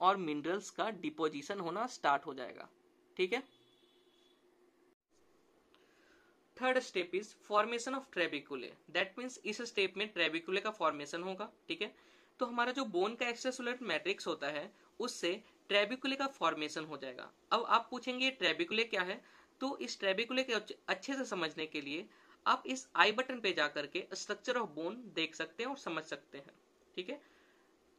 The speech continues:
तो अब क्या होगा, एक्स्ट्रासेलुलर मैट्रिक्स से ट्रेबिकुले बन गया। अब ट्रेबिकुले, in number of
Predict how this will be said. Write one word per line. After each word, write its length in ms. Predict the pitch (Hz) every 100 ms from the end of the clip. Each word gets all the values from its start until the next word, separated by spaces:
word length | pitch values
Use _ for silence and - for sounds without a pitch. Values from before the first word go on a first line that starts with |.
| -
तो 260 | 277 320 - _ _ _ _ _ _ -
अब 220 | 277 277
क्या 120 | 214
होगा, 400 | 185 165 160 175 -
एक्स्ट्रासेलुलर 520 | 226 - 285 269 262
मैट्रिक्स 400 | 233 190 185 220
से 80 | 269
ट्रेबिकुले 520 | 254 160 147 170 208
बन 220 | 214 233 233
गया। 160 | 254 - - _
अब 220 | 330 - -
ट्रेबिकुले, 800 | 208 202 247 - 262 185 208 - _ _ -
in 140 | 294
number 360 | 339 277 262
of 100 | 240